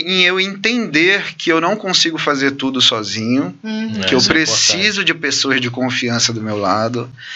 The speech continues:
Speaker 2: Sim.
Speaker 1: né? E graças a Deus, é, é, essas pessoas, elas vão aparecendo que nem anjo, assim, aos poucos, né?
Speaker 3: Sim.
Speaker 1: E a gente tem que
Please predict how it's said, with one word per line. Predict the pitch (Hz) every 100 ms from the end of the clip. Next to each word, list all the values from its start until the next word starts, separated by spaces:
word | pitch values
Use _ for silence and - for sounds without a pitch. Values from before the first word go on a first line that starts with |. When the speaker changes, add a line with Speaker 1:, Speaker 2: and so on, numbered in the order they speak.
| -
Speaker 2:
Sim. | 220 180 175
Speaker 1:
né? | 107 110 113 120 135 139
E | 127 123 123 120 120 117
graças | 120 127 170 - 147
a | 139
Deus, | 131 131 139 117 - - - - - - - _
é, | - 117 120 117 110 110
é, | 113 113
essas | 120 135 -
pessoas, | 135 120 131 135 127
elas | 123 123 120
vão | 117 127 165
aparecendo | 160 151 139 131 - 131 127 127
que | 120
nem | 123 131
anjo, | 131 147 151 139 123
assim, | 113 - 123
aos | 117 113
poucos, | - 113 113 135 - 117
né? | 117 120
Speaker 3:
Sim. | 135
Speaker 1:
E | 127
a |
gente | 117 123 -
tem | - 135 151
que | 147 131